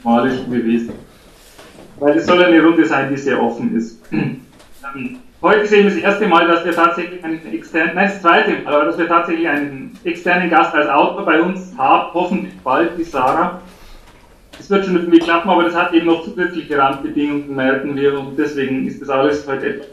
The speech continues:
anders als sonst. Ähm, so, warum der Hans Jonas? Eine Idee,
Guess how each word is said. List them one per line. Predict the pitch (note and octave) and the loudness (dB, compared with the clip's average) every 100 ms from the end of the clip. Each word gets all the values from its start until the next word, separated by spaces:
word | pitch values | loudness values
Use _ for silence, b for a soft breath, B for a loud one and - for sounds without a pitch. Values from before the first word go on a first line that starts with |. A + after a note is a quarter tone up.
| - | -6
anders | B2 C3 C#3+ | -4 -4 -6
als | A2+ A#2 A2+ - - - - | -4 -6 -6 -16 -20 -20 -8
sonst. | A#2 A2 - b b b b b _ _ _ | -8 -8 -16 b b b b b _ _ _
Ähm, | D3 D3 A#2 - _ _ | 0 0 -2 -12 _ _
so, | - C#3+ C#3 - - | 2 2 2 -2 -8
warum | D3 F#3 A#3 A#3 | 0 2 6 6
der | A3 G3+ | 6 4
Hans | F#3 F#3+ - | 0 -2 -4
Jonas? | F3+ F#3+ G#3 F3+ C#3+ - - | -2 2 2 2 -2 -4 -4
Eine | E3+ A3 | 0 2
Idee, | A3+ - - D#3+ E3+ G3 - | 2 0 2 6 6 4 -10